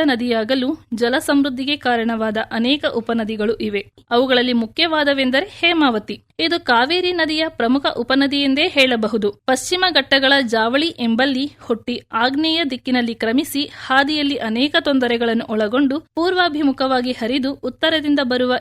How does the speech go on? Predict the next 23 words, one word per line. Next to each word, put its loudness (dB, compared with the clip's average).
ಯಗಚಿ -2
ನದಿಯನ್ನು 0
ಒಂದಾಗಿಸಿಕೊಂಡು 0
ದಕ್ಷಿಣಕ್ಕೆ -2
ಹರಿದು 0
ಕಾವೇರಿಯನ್ನು 0
ಲೀನವಾಗುತ್ತದೆ. 0
ಕಬಿನಿ 2
ಕಾವೇರಿಯ 0
ಎರಡನೇ 0
ಮುಖ್ಯ 0
ಉಪನದಿಯಾಗಿದೆ. -2
ಇದು 0
ಪಶ್ಚಿಮ -4
ಘಟ್ಟಗಳಲ್ಲಿ -2
ಹುಟ್ಟುವಾಗ -2
ಎರಡು 0
ತೊರೆಗಳಾಗಿ 0
ಹುಟ್ಟಿ, -4
ನಂತರದಲ್ಲಿ -4
ಇವೆರಡೂ 0
ತೊರೆಗಳ 2
ಸಂಗಮದಿಂದ 0